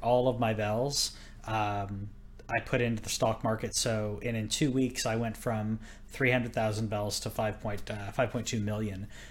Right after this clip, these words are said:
because I went from uh, three hundred and twenty thousand, three hundred thirty thousand bells or so.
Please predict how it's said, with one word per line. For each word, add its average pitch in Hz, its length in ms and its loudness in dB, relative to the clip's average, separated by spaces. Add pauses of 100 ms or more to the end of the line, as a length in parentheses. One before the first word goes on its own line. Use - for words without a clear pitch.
(140)
because 120 260 2
I 120 80 4
went 113 220 -2
from 107 500 -2 (400)
uh, 104 360 -2
three 143 220 2
hundred 143 240 4
and 131 80 0
twenty 131 260 4
thousand, 120 380 2
three 127 140 0
hundred 120 140 0
thirty 113 160 0
thousand 110 480 0
bells 107 240 0
or 110 60 -2
so. 107 360 0